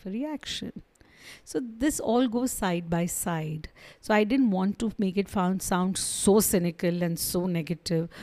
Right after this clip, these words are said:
Oh my God, trauma upon trauma upon trauma. But that is how the life goes on. Certain life challenges come by. Maybe, you know, sometimes you're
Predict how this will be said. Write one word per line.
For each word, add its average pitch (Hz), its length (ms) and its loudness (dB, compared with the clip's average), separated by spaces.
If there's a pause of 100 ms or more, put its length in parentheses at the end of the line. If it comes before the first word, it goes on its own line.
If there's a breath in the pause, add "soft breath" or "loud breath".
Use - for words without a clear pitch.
(240 loud breath)
Oh 175 160 0
my 165 180 -2
God, 156 320 -2
trauma 160 360 -4
upon 151 340 -2
trauma 156 380 -2
upon 156 340 -2
trauma. 185 520 -2 (760 loud breath)
But 269 600 0 (260)
that 233 180 -4
is 240 120 -4
how 226 160 0
the 233 120 -2
life 196 380 -4
goes 220 280 -2
on. 247 380 -4 (400 soft breath)
Certain 214 440 -2
life 208 200 -2
challenges 254 600 0
come 202 320 -4
by. 175 340 -2 (400 loud breath)
Maybe, 214 240 0
you 208 80 0
know, 202 100 0
sometimes 190 540 -2
you're 185 220 2